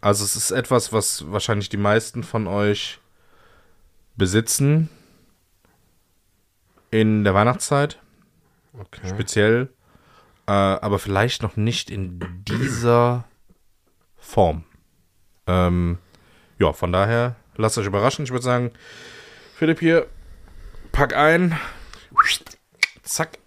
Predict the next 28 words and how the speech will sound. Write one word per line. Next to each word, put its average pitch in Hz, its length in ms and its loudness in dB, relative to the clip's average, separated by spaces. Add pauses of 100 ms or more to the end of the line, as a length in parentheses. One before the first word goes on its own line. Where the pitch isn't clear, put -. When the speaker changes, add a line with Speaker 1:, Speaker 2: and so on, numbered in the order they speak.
(160)
Speaker 2:
Rapp, 151 400 0 (200)
zarab 214 680 6
geht 170 120 4
Speaker 1:
Türchen 147 460 6
Speaker 2:
das 123 160 -8
hier. 120 80 -4
Speaker 1:
sieben 135 680 0
ist 135 200 4
auch 170 220 6
zu. 196 260 4
Speaker 2:
Das 196 200 8
Ding 165 200 6
wird 175 160 6
immer 170 240 6
voller. 165 560 4
Ah, 101 240 0
das 110 260 0
ist - 60 -6
unglaublich. 135 520 -2
So, 131 180 0
wir 120 80 -2
ziehen 151 220 2
das 139 160 2
mal 135 120 0
eben 131 160 2
hier 127 120 2
leer, 123 120 0
Speaker 1:
Jetzt 127 100 6